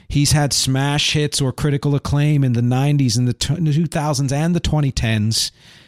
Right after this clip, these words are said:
And I think he's gonna work up to that again, because I think people are gonna come around to this.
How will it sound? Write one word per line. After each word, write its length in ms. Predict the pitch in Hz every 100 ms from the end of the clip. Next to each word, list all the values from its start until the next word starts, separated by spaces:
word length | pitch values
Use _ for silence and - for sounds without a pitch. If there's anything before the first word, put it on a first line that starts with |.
| _ _ _ _ _
And 120 | 139 127
I 120 | 131
think 160 | 139
he's 100 | 139
gonna 180 | 117 131
work 280 | 120 117 -
up 100 | -
to 80 | 120
that 180 | 110 107
again, 420 | 98 110 107 101
because 220 | 95 92
I 40 | 98
think 240 | 95 101
people 280 | - 110 110
are 60 | 104
gonna 200 | 104 98 _ _
come 200 | 117 107
around 280 | 110 107 98
to 80 | 95
this. 180 | 98